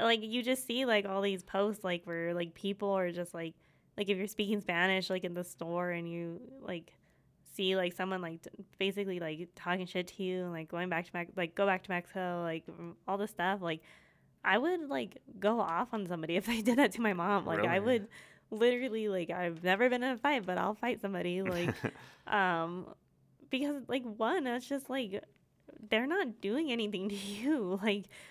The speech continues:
Speaker 1: they're trying to just go grocery shopping, and, like, people are just, like, so ugly. Like, I think it just brought out, like, the ugliness. Like, I think usually, like, sure, like, if you wanna be Republican, then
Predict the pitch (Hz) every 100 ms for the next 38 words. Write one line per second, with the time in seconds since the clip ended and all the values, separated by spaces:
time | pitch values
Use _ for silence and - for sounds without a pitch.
0 | - - 240 208 190 254 240 262 208 214
1 | - 196 190 190 202 170 - 143 160 160
2 | 165 165 165 - 220 294 330 269 262 -
3 | 202 - - 170 196 214 - - 170 226
4 | 180 170 165 165 165 190 208 196 190 175
5 | - 156 175 185 170 165 _ _ _ _
6 | - 196 - 185 233 175 170 180 185 180
7 | 180 - _ _ _ _ - - 208 208
8 | 262 233 208 233 240 240 226 196 175 _
9 | _ _ _ _ - 262 240 214 196 196
10 | 208 214 208 202 202 202 196 - 180 170
11 | 170 190 190